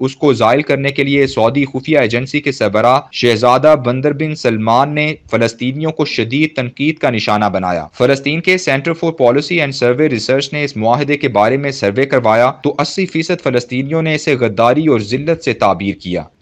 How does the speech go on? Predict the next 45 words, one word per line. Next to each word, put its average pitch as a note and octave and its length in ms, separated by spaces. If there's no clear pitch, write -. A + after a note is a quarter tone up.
ये C#3 180
मुआहिदा, F3+ 400
जो D3+ 200
कि E3 120
डोनाल्ड D3 360
ट्रंप D#3+ 220
की E3+ 100
खुसूसी D3+ 460
काविशों C3+ 420
का B2+ 100
नतीजा G2 420
था, - 240
वो A2+ 180
आज B2 400
भी D3 120
अमरीकी A2 440
रियासत G#2+ 480
और G#2 200
इसराइली A2+ 460
हुकूमत B2+ 440
का C3+ 100
अहम C#3+ 280
तरीन C#3 380
पॉलिसी C3 420
सुतून A#2+ 460
है। F#2 200
यही D3+ 240
वजह E3+ 220
है F#3+ 120
कि F#3 120
गुज़श्ता D3+ 440
डेढ़ D3 260
साल D#3+ 240
से E3 220
इब्राहिमी C3 520
मुआहिदे C#3+ 420
की D#3 180
आगोश A#2 500
में D3 280
दीगर C3+ 360
मुसलमान A#2+ 580
मुल्कों D3 340
को D3 140
लाने A#2+ 320
की - 140